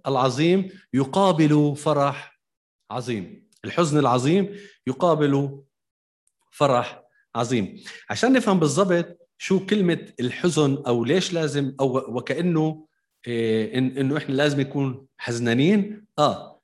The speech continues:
تعالوا نفوت على، إيه، كورنثوس الأولى خمسة اثنين. منشوف غاد،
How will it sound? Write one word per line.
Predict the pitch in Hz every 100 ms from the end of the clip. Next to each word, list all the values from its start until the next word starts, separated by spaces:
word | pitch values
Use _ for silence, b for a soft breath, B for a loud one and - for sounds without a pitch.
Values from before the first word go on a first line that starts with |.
| _ -
تعالوا | 147 190
نفوت | 151 180 160
على، | 139 139 127 113 -
إيه، | 117 120
كورنثوس | 143 165 165 139
الأولى | 143 156 135
خمسة | 151 143 135
اثنين. | - 123 113 135 180 _ _ _ _ _ _ _ -
منشوف | 117 202 214 175
غاد، | 156 160 160 -